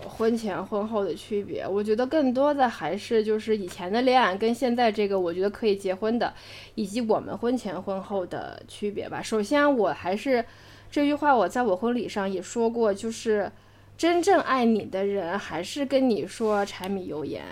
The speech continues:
只有那些闹着玩儿的会跟你说风花雪月，这句话我是认可的。就像奶奶刚刚说的，在一起吃了很多顿饭，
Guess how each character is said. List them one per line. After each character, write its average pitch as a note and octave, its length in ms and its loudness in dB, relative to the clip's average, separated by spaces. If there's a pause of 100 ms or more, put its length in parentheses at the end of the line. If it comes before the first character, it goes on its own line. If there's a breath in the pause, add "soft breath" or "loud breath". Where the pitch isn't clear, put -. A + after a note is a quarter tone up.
(540 loud breath)
只 C#4+ 120 0
有 D#4+ 260 8
那 C4+ 240 6
些 A3+ 1200 4 (500)
闹 D4+ 220 8
着 B3+ 160 6
玩 G3 140 2
儿 E3 120 -2
的 A#3+ 200 6
会 A#3+ 120 0
跟 A3+ 220 2
你 - 80 -2
说 G#3 180 -2
风 G#3 200 -4
花 G3 140 -2
雪 - 220 -10
月， - 280 -10
这 D#4+ 160 4
句 B3+ 120 0
话 C4 240 6
我 F#3 160 0
是 A#3 180 0
认 C#4+ 200 4
可 - 200 -8
的。 - 120 -16
就 A3 100 -4
像 A3+ 180 0
奶 F#3 140 -2
奶 C#3+ 100 -10
刚 G3 200 -4
刚 A3+ 160 2
说 A#3 220 0
的， G3 180 -2
在 A#3 200 0
一 A3+ 40 4
起 - 160 -6
吃 - 200 -6
了 G#3 100 4
很 G#3 200 -10
多 G#3 160 0
顿 A3 160 0
饭， A3 280 -2